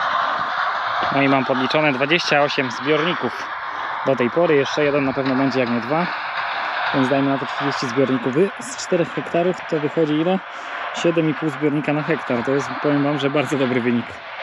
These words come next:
To już dawno takiego zbierania nie mieliśmy, ciężkiego. I wydajność też tu nie będzie jakaś dramatyczna.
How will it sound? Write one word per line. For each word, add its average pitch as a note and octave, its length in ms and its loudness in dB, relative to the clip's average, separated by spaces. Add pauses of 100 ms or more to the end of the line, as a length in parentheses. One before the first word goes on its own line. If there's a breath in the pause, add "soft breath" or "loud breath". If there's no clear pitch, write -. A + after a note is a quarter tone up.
(560)
To - 60 2
już B2+ 120 4
dawno C3+ 240 2
takiego B2+ 260 2
zbierania B2+ 320 2
nie B2 120 2
mieliśmy, B2 440 0 (140)
ciężkiego. C3 500 0 (2250)
I F#3+ 60 4
wydajność D#3 380 4
też D3 100 -4
tu - 100 -2
nie C3 100 4
będzie B2 180 2
jakaś A#2+ 200 -2
dramatyczna. B2+ 600 0